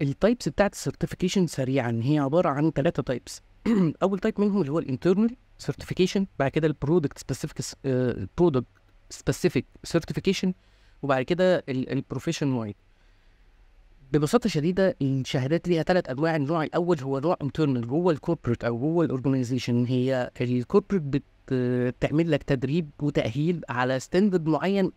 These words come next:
جوه الشركة، مثلا زي شيل أو بي بي أو إيمي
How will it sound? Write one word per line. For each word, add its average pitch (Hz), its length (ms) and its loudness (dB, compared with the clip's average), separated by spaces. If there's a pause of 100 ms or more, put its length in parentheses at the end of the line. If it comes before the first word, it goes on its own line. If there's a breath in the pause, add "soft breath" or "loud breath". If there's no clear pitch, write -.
جوه 175 520 2
الشركة، - 480 -6 (840 soft breath)
مثلا 170 360 4
زي 151 220 2
شيل 160 440 -2
أو 113 340 -2
بي 147 140 2
بي 156 340 2
أو 117 500 -2 (220)
إيمي 160 440 4